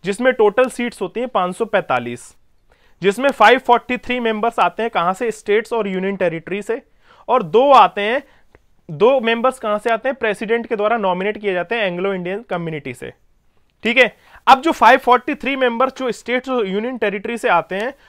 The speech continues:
उसमें भी पाँच सौ चौबीस आते हैं स्टेट से और उन्नीस आते हैं यूनियन टेरिटरी से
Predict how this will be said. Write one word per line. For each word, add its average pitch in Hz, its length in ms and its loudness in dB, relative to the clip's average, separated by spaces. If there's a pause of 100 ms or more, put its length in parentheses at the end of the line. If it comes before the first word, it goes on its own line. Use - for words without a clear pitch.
(140)
उसमें 247 340 -4
भी 277 160 -4
पाँच 262 360 0
सौ 311 100 -2
चौबीस 254 380 0
आते 226 220 0
हैं 220 100 -2
स्टेट 208 340 -2
से 311 220 -8 (260)
और 214 100 -2
उन्नीस 247 400 -6
आते 196 260 0
हैं 233 80 -4
यूनियन 190 260 -4
टेरिटरी 143 420 -6
से 131 140 -18